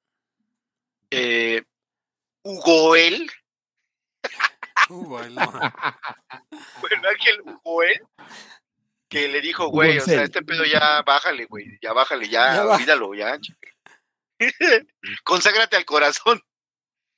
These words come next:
Speaker 3: Pues digamos, a ver, a ver, bu-,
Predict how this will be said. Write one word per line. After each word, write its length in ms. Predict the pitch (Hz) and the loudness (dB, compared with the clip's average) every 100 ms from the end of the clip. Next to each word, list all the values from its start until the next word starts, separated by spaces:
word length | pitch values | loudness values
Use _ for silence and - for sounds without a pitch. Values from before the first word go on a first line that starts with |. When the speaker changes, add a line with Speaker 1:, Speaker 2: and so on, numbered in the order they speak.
| - - 208 214 - 349 - - 330 - | -16 -4 -2 -2 -2 -4 -2 -2 -2 0
Speaker 3:
Pues 160 | 196 196 | 0 2
digamos, 400 | 208 262 285 269 196 | 2 2 2 2 2
a 40 | |
ver, 360 | 196 175 - - 165 - | 0 0 -8 -16 -16 -6
a 100 | 165 | 0
ver, 260 | 170 135 - | 2 0 -4
bu-, 260 | 139 175 | -6 -6